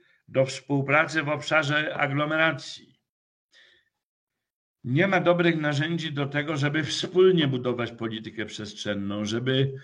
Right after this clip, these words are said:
ludzi lokalizować w takich miejscach, z których jest łatwiej dojechać albo do których jest łatwiej dociągnąć infrastrukturę, a nie na przypadkowo odkrytej łące pod lasem, którą deweloper kupił za psie pieniądze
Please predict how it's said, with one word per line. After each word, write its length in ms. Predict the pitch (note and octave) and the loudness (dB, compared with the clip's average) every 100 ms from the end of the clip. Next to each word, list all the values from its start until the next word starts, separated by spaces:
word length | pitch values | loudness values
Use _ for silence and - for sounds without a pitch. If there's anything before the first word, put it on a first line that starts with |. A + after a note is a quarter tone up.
| - _ _ | -20 _ _
ludzi 360 | G#2+ D3 E3 E3 | 2 6 6 6
lokalizować 640 | D3+ C#3+ C#3 C3 D3+ D3 C#3 | 4 4 4 4 2 0 -2
w 80 | |
takich 340 | D#3 C#3 C#3 A#2 | -4 -4 -4 0
miejscach, 520 | C#3 C#3 C#3+ D#3 C3+ | 0 0 0 -2 -4
z 80 | - | -6
których 260 | C#3 C3+ | -4 -2
jest 180 | C#3+ B2+ | 0 0
łatwiej 400 | D3+ F#3+ - C3 | 2 0 0 0
dojechać 720 | A#2+ A#2 A2+ B2 E3+ F3 - _ _ _ _ | 4 4 2 0 -4 -6 -14 _ _ _ _
albo 300 | B2 B2+ C#3 | 0 2 2
do 160 | C#3 | 2
których 320 | C#3 D3 D3+ C#3 | 0 0 2 2
jest 200 | C#3+ C#3+ | 0 2
łatwiej 480 | E3 F3 C#3 C3+ | 0 0 0 0
dociągnąć 640 | B2+ C3 D3 C#3+ C#3+ C#3 C3+ | 2 0 2 2 2 0 0
infrastrukturę, 960 | C#3+ C#3 C3+ - C3+ - C3 G2+ - - _ _ _ _ _ _ _ | 0 0 -2 -4 -8 -2 -2 -2 -6 -14 _ _ _ _ _ _ _
a 80 | A#2+ | 0
nie 200 | A#2+ D#3 | 4 6
na 120 | E3+ | 4
przypadkowo 680 | C#3+ E3+ C#3 C3+ D#3 D3 C#3+ | 4 0 0 -2 -2 0 2
odkrytej 520 | C3 - C#3 C#3 C3+ | 2 0 -4 0 4
łące 460 | B2 C3 C#3+ C#3 C#3+ | 4 4 2 0 -2
pod 220 | C3+ A#2+ | -2 0
lasem, 420 | B2 C3+ C3+ C#3 | 4 4 2 -4
którą 380 | C3+ - A#2 A#2 | -4 -4 -4 -2
deweloper 640 | A#2 A#2+ A#2+ C3 C3+ A#2 | -4 -2 0 0 -2 -6
kupił 320 | - C3+ C3 A#2 | -6 -8 -6 -4
za 140 | A#2 | -6
psie 220 | - C#3 | -4 -6
pieniądze 840 | C3+ A#2+ A#2+ C3+ C3+ C3+ C#3 C#3 | -2 -2 -2 -2 0 2 2 2